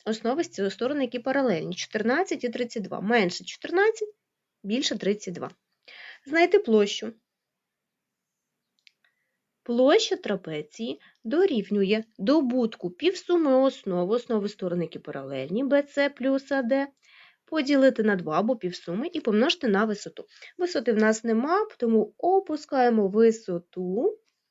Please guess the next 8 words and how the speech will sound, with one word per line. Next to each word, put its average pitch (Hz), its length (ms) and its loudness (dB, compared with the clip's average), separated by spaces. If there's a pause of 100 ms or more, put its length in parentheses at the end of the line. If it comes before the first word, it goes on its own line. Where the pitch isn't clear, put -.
(1300)
Б 262 460 0 (500)
М. 214 320 -2 (2500)
Отже, 170 240 -6
нам 170 280 -2
потрібно 392 440 4
знайти 247 420 0
зараз 233 520 -2 (200)
Б 262 220 -4